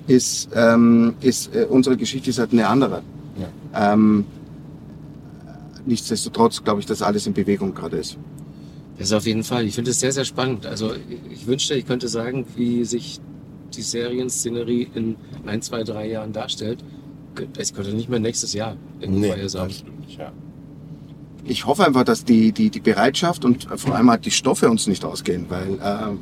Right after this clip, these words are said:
Speaker 1: ich glaub, das Publikum ist gnadenlos. Wenn die einfach irgendwann mal keinen Bock haben auf Serien schauen, dann,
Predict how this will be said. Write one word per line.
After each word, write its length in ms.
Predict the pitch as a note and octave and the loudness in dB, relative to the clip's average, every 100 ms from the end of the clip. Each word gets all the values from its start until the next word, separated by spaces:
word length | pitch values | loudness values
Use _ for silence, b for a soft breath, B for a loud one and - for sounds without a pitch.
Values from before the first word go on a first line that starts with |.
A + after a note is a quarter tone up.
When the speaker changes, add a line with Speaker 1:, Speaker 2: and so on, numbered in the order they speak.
| - | -12
Speaker 1:
ich 100 | - | -8
glaub, 220 | - G2+ - | -2 -2 -4
das 120 | - | 4
Publikum 500 | B2+ C3 C3+ - C3 | 4 6 4 6 6
ist 140 | B2+ | 6
gnadenlos. 540 | B2+ B2+ D#3 B2 A2 A#2 | 6 6 6 4 2 2
Wenn 100 | A2+ | 4
die 80 | |
einfach 220 | A#2+ A2 A#2+ | 4 2 4
irgendwann 300 | A#2+ B2 A#2+ | 4 4 4
mal 100 | A#2 | 4
keinen 160 | A#2+ | 0
Bock 180 | G#2+ B2+ | 0 -2
haben 180 | C3 C3+ | 0 0
auf 120 | A#2+ | 0
Serien 340 | - A2+ A#2 C3 | 0 2 2 0
schauen, 300 | B2+ C#3 - | 0 -2 -2
dann, 200 | B2+ | -2